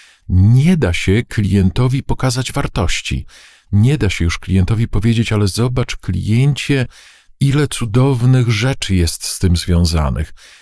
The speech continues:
Ale zobacz, kliencie, że ja jestem mądry w tym, co robię, że będę cię wspierał”. Nie, już tego wszystkiego nie da się zrobić. Od momentu, kiedy klient usłyszał cenę, zaczynają się negocjacje.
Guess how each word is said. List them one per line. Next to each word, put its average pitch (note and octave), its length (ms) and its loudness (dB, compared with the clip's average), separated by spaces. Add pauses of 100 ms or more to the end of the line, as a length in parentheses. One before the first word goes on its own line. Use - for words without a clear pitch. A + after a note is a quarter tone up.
(120)
Ale G2 200 2
zobacz, B2+ 340 -2
kliencie, A#2 640 0
że A#2 120 0
ja A#2+ 160 0
jestem B2 520 0 (360)
mądry B2 560 4
w - 80 -8
tym, B2+ 240 4
co A#2 200 0
robię, F#2 380 0
że F#2+ 120 0
będę A2 280 2
cię - 160 -4
wspierał”. F2 540 0
Nie, B2+ 160 2
już G#2 160 2
tego A#2 160 -2
wszystkiego - 480 -2
nie G2+ 140 4
da D#2+ 100 0
się D2 140 -4
zrobić. C#2+ 520 -4 (420)
Od F#2 140 2
momentu, A2 480 4
kiedy G2 240 -2
klient A2 640 0
usłyszał - 440 2
cenę, G2+ 440 0
zaczynają G2 760 2
się - 180 -2
negocjacje. - 840 -4